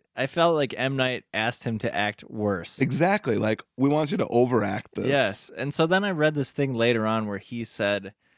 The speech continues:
Speaker 1: "Oh, I was tr-, I was trying to make, like, a B movie with a big budget."
Speaker 2: Oh, that would be a good excuse.
Speaker 1: And I, and I could maybe just
Speaker 2: And he, then he,
Speaker 1: You
Speaker 2: and
Speaker 1: might
Speaker 2: then
Speaker 1: not be able to find that anywhere 'cause it could just be in my own head. But
Speaker 2: And then, and then he's like,
Speaker 1: <laughs>
Speaker 2: "And I'm gonna do that for the next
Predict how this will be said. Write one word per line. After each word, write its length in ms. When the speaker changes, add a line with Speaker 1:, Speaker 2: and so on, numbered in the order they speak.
Speaker 1:
"Oh, 240
I 120
was 220
tr-, 240
I 120
was 180
trying 260
to 80
make, 180
like, 140
a 60
B 240
movie 500
with 160
a 60
big 300
budget." 360
Speaker 2:
Oh, 360
that 80
would 160
be 140
a 40
good 240
excuse. 760
Speaker 1:
And 140
I, 60
and 420
I 120
could 180
maybe 200
just 260
Speaker 2:
And 100
he, 140
then 180
he, 60
Speaker 1:
You 80
Speaker 2:
and 40
Speaker 1:
might 80
Speaker 2:
then 100
Speaker 1:
not 140
be 60
able 100
to 60
find 200
that 100
anywhere 220
'cause 140
it 120
could 160
just 180
be 80
in 80
my 160
own 120
head. 300
But 80
Speaker 2:
And 80
then, 140
and 180
then 80
he's 180
like, 340
Speaker 1:
<laughs> 40
Speaker 2:
"And 80
I'm 140
gonna 160
do 160
that 200
for 120
the 80
next 340